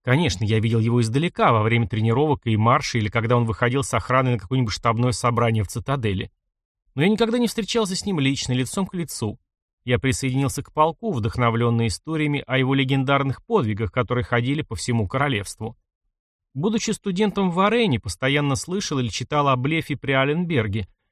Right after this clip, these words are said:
о захвате порта Наксиос и переходе через горы Баргаэль. Но сейчас, попав в седьмой полк, я не чувствую, что стал к полковнику ближе, чем в те времена, когда сидел в университетской библиотеке Варейна.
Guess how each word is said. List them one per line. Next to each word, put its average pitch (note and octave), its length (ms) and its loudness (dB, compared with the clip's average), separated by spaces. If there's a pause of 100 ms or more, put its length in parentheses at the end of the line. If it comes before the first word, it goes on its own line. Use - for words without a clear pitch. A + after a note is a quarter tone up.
(140)
о B2 80 -2
захвате D#3+ 460 0
порта D#3 360 -2
Наксиос F#3 640 -4
и C3 140 -8
переходе F3 480 -4
через D3+ 300 -4
горы D3 260 2
Баргаэль. C3 560 0 (800)
Но B2+ 80 2
сейчас, C#3 460 -2
попав B2 380 0
в - 20 -12
седьмой A#2 360 0
полк, E3 300 -4
я B2+ 80 2
не D3 140 0
чувствую, F#3+ 400 -6
что A2+ 160 -6
стал B2+ 260 2
к - 80 -18
полковнику C3 560 0
ближе, D#3+ 340 -2
чем A#2 220 -2
в - 80 -4
те C3 160 0
времена, C#3 400 0
когда A#2+ 240 -4
сидел C3+ 380 0
в - 20 2
университетской B2+ 720 -2
библиотеке A#2+ 560 0
Варейна. D3+ 480 -2